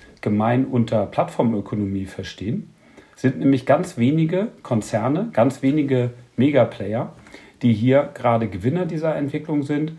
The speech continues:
und vor allen Dingen das, was unseren Liberalismus, unsere Welt heute ausmacht, den Mittelstand, der kommt relativ schlecht dabei weg. Und, äh, damit wollte ich mich nicht abfinden. Das ist der eine Grund, was können wir eigentlich tun, um den,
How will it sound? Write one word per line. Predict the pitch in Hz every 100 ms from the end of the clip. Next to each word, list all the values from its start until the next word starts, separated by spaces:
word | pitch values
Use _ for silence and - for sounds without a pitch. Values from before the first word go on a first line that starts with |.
| - _
und | -
vor | 117 135
allen | - 143
Dingen | 143 120
das, | 127 165 -
was | 123
unseren | - 120 117 107
Liberalismus, | 107 110 95 117 190 - 175 170 - - - -
unsere | - 147 143 127 113
Welt | 123 123
heute | 127 113 113
ausmacht, | 123 147 160 147 -
den | 110
Mittelstand, | 131 - 104 - 107 156 - _ _ _ _
der | 113 120
kommt | 143 - 131 120
relativ | 117 120 123 -
schlecht | 98 92 - _ _
dabei | 110 107 92
weg. | 87 - - - _ - _
Und, | 131 131 139 -
äh, | 117
damit | 107 143 156
wollte | 117 120
ich | 120
mich | 135
nicht | 135 151
abfinden. | - - 95 80 80
Das | 104 120
ist | 135 - _ - - -
der | 117 -
eine | 117 143
Grund, | - 151 156
was | 120 -
können | 131 139
wir | 143
eigentlich | 117 113 110
tun, | - 135
um | 139 131
den, | 120 123 120